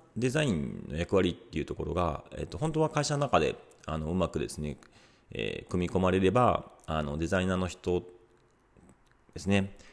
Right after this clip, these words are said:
が活躍できる領域が、えー、大きくなって、で、まあ、いろんな事業会社にですね、デザイナーの採用っていうのは広がっていくと思うんですけども、だからどうもそのビジュアルデザインだけでやれば、あの、外部の、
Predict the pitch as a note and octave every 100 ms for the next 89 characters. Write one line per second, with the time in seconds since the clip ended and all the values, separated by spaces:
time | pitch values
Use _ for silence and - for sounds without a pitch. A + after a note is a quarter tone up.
0 | - - - - G#2+ G#2+ G2+ A2 E2+ D#2+
1 | D2+ D#2 D#2 D2+ - - - C#2 E2+ -
2 | D2 D2 - - C3+ - - - A#2 A#2
3 | A#2 - - G#2+ G2 A#2+ A#2+ A2 A#2+ A2
4 | A2 - - - - D2+ C2 - - D#2+
5 | E2 E2 E2 D#2+ D#2+ - D#2 D#2 - D2
6 | D#2+ E2 E2 - - _ - E2 - D#2+
7 | D2 C2+ - D2 D#2 D2+ C#2+ - - -
8 | _ - C3 C#3 G3 C3 G2 F2 G2 A2+
9 | A2 A2 G#2 A#2+ F2 D2+ D#2+ D2 - D#2+
10 | D#2+ D#2+ G2 A2+ C#2+ - - - - -
11 | F2 E2+ E2 D#2 D2+ D2 D2 E2+ F2+ F2
12 | C2 C#2+ C3